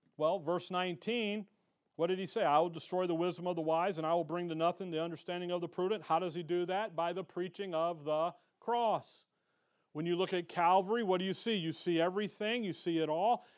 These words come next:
and then you look at yourself and say, "I can't add or do anything for that," and boom, there he is. The truth that in chapter First Corinthians two,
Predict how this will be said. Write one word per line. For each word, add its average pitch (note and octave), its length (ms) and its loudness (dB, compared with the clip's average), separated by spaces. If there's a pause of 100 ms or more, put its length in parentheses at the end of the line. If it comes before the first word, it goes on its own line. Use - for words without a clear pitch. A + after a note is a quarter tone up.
(140)
and E3 120 -2
then F3+ 120 0
you F3+ 100 2
look F#3 140 0
at F#3+ 80 0
yourself G3 440 0
and F3 120 -4
say, E3 180 0
"I F3+ 160 2
can't F#3 340 -4
add F#3 300 0
or E3 60 -4
do F#3 260 -2
anything F#3 400 -2
for G3 300 0
that," A3+ 320 2
and C3 420 -2
boom, E3+ 380 2
there F3+ 240 -2
he F#3+ 160 -4
is. - 500 -14 (1800)
The C#3+ 80 -6
truth E3 500 4 (920)
that D#3 280 0 (440)
in D#3 120 -4
chapter D3 680 -2
First F3 240 -6
Corinthians D3+ 560 -4
two, G#3 500 -2